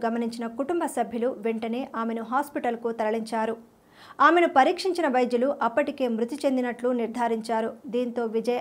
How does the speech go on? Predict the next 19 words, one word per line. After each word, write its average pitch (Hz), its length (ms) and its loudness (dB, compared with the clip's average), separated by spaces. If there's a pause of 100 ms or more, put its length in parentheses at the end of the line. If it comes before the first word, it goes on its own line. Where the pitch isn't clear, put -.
యాంటోనీతో 233 520 -2
పాటు 233 400 0 (320)
ఆయన 302 200 6
కుటుంబం 294 600 0
విషాదంలో 240 600 -2
కూరుకుపోయింది. 226 840 -4 (640)
తమిళ 392 220 6
సినీ 285 280 0
పరిశ్రమకు 254 540 0
చెందిన 240 320 -2
ప్రముఖులంతా 240 840 -2
విజయ్ 240 440 2
యాంటోనీని 240 600 -2
ఓదార్చారు. 226 680 -2 (240)
మీరా 226 300 0
భౌతిక 233 420 -2
కాయానికి 233 580 -2
నివాళులు 226 400 0
అర్పించి 269 560 -2